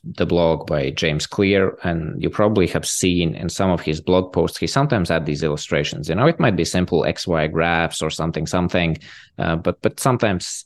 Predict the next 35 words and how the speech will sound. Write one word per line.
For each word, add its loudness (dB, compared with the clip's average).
he -2
adds -4
them, -4
and 0
they 2
are, 2
like, 0
really 2
nice 0
additions -2
to 0
the, 0
to -2
the, -4
to -12
his -2
blog 0
posts. -4
But 0
I 6
remember 4
there 4
was, 2
there 4
was 0
some 0
sort 0
of -4
illustration 2
from -2
him, -4
and 2
I 2
was 0
like, 0